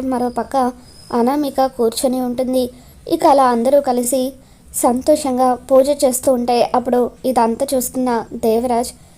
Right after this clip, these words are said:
ఎలాగైనా సరే ఈ పూజ ఆగిపోయేలాగా చేయాలి, అప్పుడు వాళ్ళ ముందు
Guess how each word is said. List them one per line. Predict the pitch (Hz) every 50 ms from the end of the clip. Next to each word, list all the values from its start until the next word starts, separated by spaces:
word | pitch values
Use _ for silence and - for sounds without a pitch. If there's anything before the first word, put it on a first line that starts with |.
| - - - - - 262
ఎలాగైనా | 240 254 285 277 277 262 240 262
సరే | 254 - 277 247 247
ఈ | 247 254 269
పూజ | 247 - 240 240 240 294
ఆగిపోయేలాగా | 262 240 220 226 247 254 - 254 233 233 233 233 233 220 247 254
చేయాలి, | 247 - 262 240 247 247 240 240 240 - - - - - - - - -
అప్పుడు | 254 240 247 254 240 247 254 254 247 254 - - - - - - - - 233
వాళ్ళ | 254 277 262 262
ముందు | 247 240 233 233 240 262